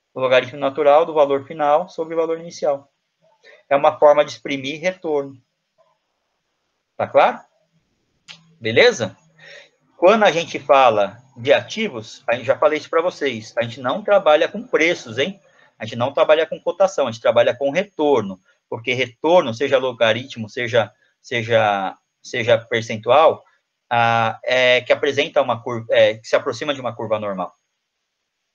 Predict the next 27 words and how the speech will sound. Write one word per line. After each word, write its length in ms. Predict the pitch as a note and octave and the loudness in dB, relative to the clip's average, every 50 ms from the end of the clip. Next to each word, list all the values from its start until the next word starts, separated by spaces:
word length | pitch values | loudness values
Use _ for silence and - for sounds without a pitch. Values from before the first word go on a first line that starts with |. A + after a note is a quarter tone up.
| - | -12
Tá 80 | - F#2 | -10 -2
claro? 280 | - A#2+ D3 E3+ F3 - - _ _ _ _ - | 0 2 2 2 0 -2 -10 _ _ _ _ -4
Preço 380 | - A#2 C#3 C#3+ C#3 - B2+ | -2 2 2 2 2 0 -2
não 160 | A2+ A2+ A2 A2 | -6 -6 -6 -2
tem 140 | C3 C#3+ | -2 -2
uma 100 | E3 D#3+ | 0 -2
distribuição 400 | D3+ - - C3 A#2+ A2+ - A2+ | -4 -4 -8 -16 -14 -8 -8 -8
normal. 380 | G#2 G#2 G2+ G2 F#2+ F2+ - _ _ _ _ _ _ _ _ | -6 -6 -8 -8 -10 -10 -12 _ _ _ _ _ _ _ _
Retorno 480 | - A2+ A2 A2+ - G#2+ G2+ G2 A2+ C#3 | -6 -6 -6 -4 -4 -4 -4 -4 -4 -4
tem. 300 | C#3 D#3 A2+ F#2+ - _ _ - | -2 0 -2 -2 -4 _ _ -14
Por 100 | A#2 G#2+ | -12 -12
isso 100 | G#2 - | -10 -6
que 60 | A#2 | -6
a 20 | |
gente 160 | A2+ A2+ A2+ A#2 | -6 -6 -6 -8
usa 180 | A2+ A2+ C3+ | -2 0 0
retorno, 640 | B2 B2 E3+ F3+ - - D#3+ D3+ C#3 A2+ G2 F#2+ G#2+ | 0 0 -2 -4 -2 0 2 4 4 4 2 0 -4
hein? 180 | C3+ F#3 - _ _ _ _ _ _ _ _ _ _ _ _ _ _ _ _ _ _ _ _ _ _ _ _ | -6 -6 -8 _ _ _ _ _ _ _ _ _ _ _ _ _ _ _ _ _ _ _ _ _ _ _ _
Tá? 320 | - A#2 C3+ F#3+ G#3+ G3+ _ _ _ _ _ _ _ _ _ _ _ _ _ _ _ | 0 0 0 0 0 -4 _ _ _ _ _ _ _ _ _ _ _ _ _ _ _
E 80 | - D4 | -10 -8
o 40 | C#4 | -6
que 100 | F4 F4 | -4 -2
que 80 | - | 4
é 60 | E4 C#4+ | 4 4
o 40 | |
retorno 640 | G#3+ A#3 A3 - - _ - G3 F#3+ G3 F#3 F3 F3 | 6 4 2 0 -4 _ 2 4 6 6 4 2 -2
esperado? 800 | D3 - _ - D#3+ D3 C3 A#2+ A2+ G#2+ G#2 G2+ F#2+ F#2 F2+ | -10 -10 _ 2 2 6 6 6 6 6 4 4 2 -2 -6